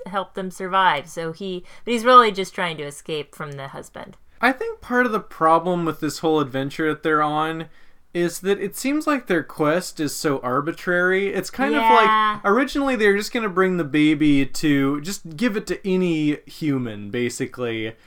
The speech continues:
Speaker 2: And then later Willow decides, "Oh, no, no, no, I need to get it to the lake."
Speaker 1: Well, I mean, that's because he met the fairies.
Speaker 2: Oh, who
Speaker 1: In
Speaker 2: told him that he
Speaker 1: Yeah,
Speaker 2: needs
Speaker 1: in his
Speaker 2: to
Speaker 1: defense, he met the fairies and the brownies.
Speaker 2: <laughs>
Speaker 1: And he had his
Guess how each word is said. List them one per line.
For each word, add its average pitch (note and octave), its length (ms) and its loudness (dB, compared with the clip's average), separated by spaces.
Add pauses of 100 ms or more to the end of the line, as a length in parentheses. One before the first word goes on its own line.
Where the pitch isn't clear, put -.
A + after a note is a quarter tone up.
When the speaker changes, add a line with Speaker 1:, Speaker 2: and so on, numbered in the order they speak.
(160)
Speaker 2:
And G#3 160 0
then C4+ 120 2
later G#3 440 2
Willow F3 380 4
decides, D#3 680 2
"Oh, B3 200 4
no, A#3+ 120 4
no, A#3 80 4
no, G#3 160 6
I F#3 120 2
need A3 140 0
to A3 100 -2
get F3+ 180 2
it F#3+ 120 -2
to - 100 -8
the C#3 140 -2
lake." B2+ 680 -4 (120)
Speaker 1:
Well, D4 340 12
I C4+ 60 10
mean, C4+ 160 0
that's C#4+ 280 4
because A#3+ 420 -6
he A3 120 -8
met F#3 380 -4
the E3+ 120 -2
fairies. D3 960 -6 (200)
Speaker 2:
Oh, D#3+ 240 6
who D#3+ 80 2
Speaker 1:
In A#3 120 2
Speaker 2:
told D#3 300 4
him C3 240 -2
that A#3 80 -2
he A#3 60 2
Speaker 1:
Yeah, G3 160 10
Speaker 2:
needs B3 180 4
Speaker 1:
in C#4+ 80 2
his C#4 120 0
Speaker 2:
to F#3 40 -4
Speaker 1:
defense, A3 380 -2
he G#3+ 80 -6
met G#3 240 -2
the G3 100 -4
fairies F3 460 -2
and E3+ 160 -4
the F3 40 -4
brownies. D3 720 -6 (240)
Speaker 2:
<laughs> - 120 -8 (200)
Speaker 1:
And F3+ 120 -4
he F3 80 -4
had E3 240 0
his D#3+ 400 -8